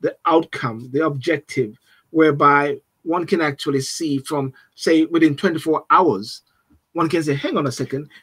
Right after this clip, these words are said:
there I was sitting a-, alone at home, there I was, um, isolating,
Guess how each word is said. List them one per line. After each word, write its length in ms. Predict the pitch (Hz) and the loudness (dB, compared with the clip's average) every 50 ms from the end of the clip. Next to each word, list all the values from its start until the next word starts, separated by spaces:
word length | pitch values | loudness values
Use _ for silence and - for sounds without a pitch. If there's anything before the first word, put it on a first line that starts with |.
| _ _ | _ _
there 140 | 196 285 | 2 4
I 40 | 320 | 4
was 200 | 302 - - - | 6 6 4 2
sitting 240 | - 226 - 208 180 | 2 -2 -2 0 0
a-, 100 | 196 208 - | 0 -2 -2
alone 300 | 180 170 180 220 214 190 | 0 2 4 4 4 4
at 120 | 180 165 - | 2 0 0
home, 340 | - 226 220 170 139 156 - - - _ _ | 0 2 2 2 0 -2 -8 -16 -20 _ _
there 140 | 233 254 285 | 2 4 6
I 40 | 262 | 8
was, 280 | 233 208 180 170 - - _ _ _ _ - | 8 6 6 4 -2 -14 _ _ _ _ -6
um, 180 | 175 170 165 - | -4 -4 -4 -2
isolating, 760 | - 196 202 196 - - 170 180 208 208 202 - 147 139 170 | 0 0 0 0 0 0 2 4 4 2 2 -2 -6 -6 -6